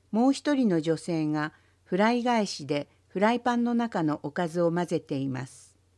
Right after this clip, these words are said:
写真終わり。四月の開催については、本誌四ページをご覧ください。新型コロナウイルス感染症に関するお知らせを掲載しています。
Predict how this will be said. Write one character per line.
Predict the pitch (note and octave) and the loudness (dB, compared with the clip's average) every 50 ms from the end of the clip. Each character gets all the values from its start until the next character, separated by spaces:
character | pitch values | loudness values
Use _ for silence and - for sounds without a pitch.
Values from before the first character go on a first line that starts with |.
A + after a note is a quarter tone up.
| _ _ _ _ _ _ _ _ - | _ _ _ _ _ _ _ _ -12
写 | - - F#3 E3 | -6 -6 -6 -4
真 | - - F#3+ F3 E3+ F3+ - - | -2 0 0 0 0 0 -4 -4
終 | E3+ E3 E3 D#3+ | -2 0 0 0
わ | D3+ C#3 | 0 -2
り。 | D3 D3 D3+ - _ _ _ _ _ _ _ _ _ _ _ _ _ _ _ _ _ _ _ _ _ _ _ _ - - | -4 -6 -8 -8 _ _ _ _ _ _ _ _ _ _ _ _ _ _ _ _ _ _ _ _ _ _ _ _ -20 -16
四 | - - - G#3 | -10 -6 -2 0
月 | A3 B3 A#3+ - B3+ | 2 2 2 2 2
の | B3 B3 A#3+ | 2 2 2
開 | A#3+ A#3+ A#3 A#3 | 0 0 0 0
催 | A3 - A#3+ A3+ A3 A3 | 0 0 -2 0 2 2
に | G#3+ A3 G#3+ | 2 2 0
つ | - - A3 | -2 -2 -2
い | G#3+ F#3+ | -2 -2
て | - - D#3+ C#3+ | -2 -2 -2 0
は、 | C#3 C#3 C3+ C#3+ - _ _ _ _ _ _ | 2 0 0 -2 -4 _ _ _ _ _ _
本 | - C4+ C#4 B3 | 2 4 4 4
誌 | - - F#3+ | 4 2 2
四 | F3 F#3+ A3+ A#3+ | 4 4 4 4
ペ | A#3 - C4+ C4 A#3+ | 2 4 4 4 4
ー | G3+ | 4
ジ | E3 F3 E3 | 2 2 2
を | D#3 D3 | 2 2
ご | C#3 D#3 D#3 | 4 2 2
覧 | D#3+ D#3 D#3 D3+ | 2 2 2 0
く | D3 - E3 | -2 -2 -4
だ | D3 D3+ C#3+ | -4 -4 -4
さ | - - - C#3 C3+ | -4 -4 -4 -4 -4
い。 | C3 C#3+ D#3+ _ _ _ _ _ _ _ _ _ _ _ _ _ _ _ _ _ _ _ _ _ _ _ _ _ | -4 -8 -12 _ _ _ _ _ _ _ _ _ _ _ _ _ _ _ _ _ _ _ _ _ _ _ _ _
新 | - - C4 C4 C4 | -4 2 4 6 6
型 | C4 C4 B3 B3+ B3+ A#3+ | 6 4 4 2 2 2
コ | - B3 | 2 2
ロ | A#3 A#3+ A#3+ | 2 2 2
ナ | A#3+ A#3+ A#3+ A#3+ | 2 2 2 2
ウ | A#3+ A#3+ | 2 2
イ | A#3+ A3+ | 2 2
ル | G3 F#3+ | 0 -2
ス | F3+ - - | -4 -4 -6
感 | - G3+ G#3 G#3+ G#3 | -4 -2 0 0 0
染 | - A3+ G#3+ G#3+ | 0 0 0 0
症 | G3+ - - G#3 G#3 | -2 -2 -2 0 0
に | G3+ G3+ G3 | 0 0 0
関 | F#3+ - G3+ G3 F#3+ | -2 -2 -2 -2 -2
す | F#3 - G3+ | -2 -2 -2
る | F3 D#3+ D#3 - D3+ | 0 0 0 -2 -4
お | D3 | -6
知 | - - F#3+ | -4 -2 -2
ら | F#3 F3 | -2 -2
せ | - - F3+ E3+ | -2 0 2 2
を | D#3+ D#3+ | 2 2
掲 | - - F3+ F3 | 0 -2 -2 -2
載 | E3 - F#3 F3 E3 E3 | -2 0 -2 -2 -2 -2
し | - - - | -4 -8 -6
て | - F3 E3 | -2 0 0
い | D#3+ D#3 | 2 2
ま | D3+ D3 C#3+ | 0 -2 -2
す。 | C#3+ - - - - _ | -4 -8 -16 -20 -20 _